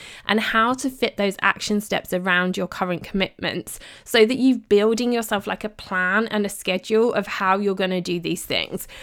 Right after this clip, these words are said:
Because I know one of the biggest challenges we face as busy mums when it comes to our own health, fitness, self-care, whatever it is that your goal is, is actually where are we gonna fit that into our lives? And that is what I talk you through. And that's one of the key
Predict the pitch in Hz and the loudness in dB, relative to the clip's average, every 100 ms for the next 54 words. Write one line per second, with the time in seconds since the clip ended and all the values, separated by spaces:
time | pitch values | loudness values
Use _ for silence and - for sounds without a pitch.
0 | - - 233 262 - 262 254 240 233 247 | -6 0 4 4 4 4 6 4 2 0
1 | 262 247 254 254 226 240 220 214 - 240 | 0 2 0 -2 -2 0 0 -2 -4 0
2 | 254 254 254 220 214 - - 208 226 - | 2 4 2 2 0 2 2 4 2 -2
3 | 208 - 202 196 208 269 240 196 208 196 | -4 0 0 2 6 6 6 4 2 -2
4 | - - 220 220 247 226 220 202 202 208 | -2 -4 -2 -2 0 2 4 4 0 -2
5 | 196 196 - - - 208 202 190 - 190 | 0 0 -2 -6 -4 -2 -4 -6 -2 -2
6 | 185 - - 208 190 - 214 240 220 214 | -2 -6 0 2 2 2 2 2 0 0
7 | - 190 196 185 220 233 240 - - - | -2 -2 -2 2 4 4 2 -4 -6 -8
8 | 220 - - - - _ 233 226 233 - | -10 -14 -18 -20 -20 _ 2 4 2 0
9 | 277 285 240 226 214 247 269 277 262 262 | 0 2 4 4 4 4 2 2 0 0
10 | 214 - 190 185 190 196 - 185 180 175 | -4 -2 -4 -2 -2 -2 -2 0 0 0
11 | - - - - - - - - 208 226 | 0 -2 -4 -8 -12 -20 -6 2 4 6
12 | 233 262 254 254 208 208 - 208 - 196 | 6 4 2 2 2 0 -2 -2 -2 -6
13 | - 180 170 180 196 185 - 220 240 262 | 0 2 2 0 -2 -2 -2 -2 -2 -6
14 | - 220 208 | -4 -4 -4